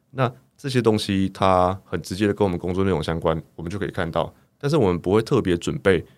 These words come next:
一些就是好几题的技术考题给你。我们后面在第一次这个聊完之后呢，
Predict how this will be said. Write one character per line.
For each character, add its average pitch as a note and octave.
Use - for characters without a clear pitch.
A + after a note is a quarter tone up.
一 G#2+
些 F2+
就 -
是 F2+
好 F2+
几 F#2+
题 -
的 E2
技 -
术 G2+
考 -
题 -
给 G1+
你。 -
我 G2+
们 B2
后 E3+
面 C#3+
在 A2
第 D3+
一 C3+
次 C3
这 C3+
个 G2+
聊 D#2+
完 E2+
之 F2
后 F#2+
呢， D#2